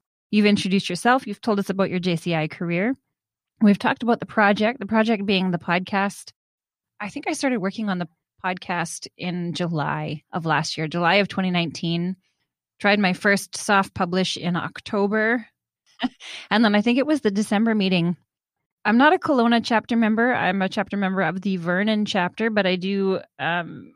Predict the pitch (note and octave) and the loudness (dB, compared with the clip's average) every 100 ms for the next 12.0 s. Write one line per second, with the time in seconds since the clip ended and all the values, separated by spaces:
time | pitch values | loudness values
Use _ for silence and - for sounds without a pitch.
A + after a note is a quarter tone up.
0 | - G3 F3+ F#3+ F#3+ F3 E3 - G3 E3+ | -16 -10 -6 -2 0 0 -2 -4 -2 -2
1 | E3 - F#3+ C4 - F#3 E3+ F3 E3+ - | -4 -2 0 0 -2 -4 -2 0 0 -2
2 | _ _ _ _ _ - F3 F3+ F#3+ F#3 | _ _ _ _ _ -4 0 2 2 4
3 | F3+ F3+ F3+ - - - F#3+ F#3 F3+ F#3 | 4 4 0 -4 -12 -2 2 2 2 2
4 | F3+ F3 - F#3 A3+ - - F3+ F#3 F#3+ | 0 0 -2 0 0 -2 -2 0 0 0
5 | F3 - F#3 F#3+ F#3 F#3 F#3 F3+ F#3+ - | -2 -4 -4 -2 -2 0 0 2 2 0
6 | F#3 F#3 F3 F3+ G#3 F#3+ F3 - F3+ - | -2 0 -2 -2 -4 -8 -8 -8 -6 -6
7 | - _ _ _ _ F#3+ - A3+ G#3 - | -8 _ _ _ _ -6 -4 0 0 0
8 | F#3+ F3 E3+ G3 E3+ - F#3 F3+ E3 C#3+ | 0 2 0 -2 -4 -4 -4 -2 -2 -8
9 | - - - G3 F3 E3 E3+ G3 F#3 E3+ | -16 -10 -4 0 0 0 -2 0 2 2
10 | E3+ E3 D#3 D3+ D#3 E3 E3 G#3 A3+ A3+ | 2 0 0 0 0 -2 -2 0 0 0
11 | A#3 A#3+ A#3 A#3+ - G#3+ F3+ G3+ G3+ | 0 2 4 2 0 0 0 0 -2